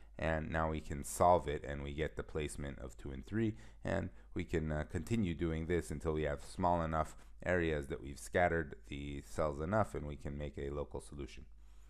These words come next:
So we keep on recursive partitioning until we have something like ten to a hundred gates. That's kind of a, a number that we can say that, uh, we can deal with. And now we have,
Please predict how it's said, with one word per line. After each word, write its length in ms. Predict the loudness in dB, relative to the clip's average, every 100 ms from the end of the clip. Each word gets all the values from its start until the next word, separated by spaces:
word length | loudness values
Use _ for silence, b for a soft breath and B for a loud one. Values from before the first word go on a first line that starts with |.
| b b b b b b -18 -14 2
So 140 | 6
we 140 | 6
keep 240 | 6 6 8
on 140 | 8
recursive 580 | 6 6 6 6 2 2
partitioning 540 | 0 4 2 2 2 2
until 260 | 4 4
we 120 | 6
have 220 | 4 4 2
something 320 | -2 0 -2
like 220 | -2 -4
ten 220 | -2 -2
to 160 | 0 0
a 40 |
hundred 380 | 0 -2 -6 0
gates. 340 | 4 4 2 -4
That's 260 | -6 -6
kind 240 | -6 -4 -4
of 120 | -4
a, 180 | -4 -6 b b -6
a 60 | -2
number 320 | -2 0 -2
that 140 | -2
we 80 | -6
can 220 | -6 -8
say 280 | -2 0 0
that, 240 | -2 -4 -4
uh, 180 | -2 -2
we 100 | -4
can 240 | -8 -8 -4
deal 260 | 2 4
with. 220 | 4 2 -2 B B 0
And 260 | 2 4
now 180 | 6 6
we 140 | 6
have, 320 | 8 10 10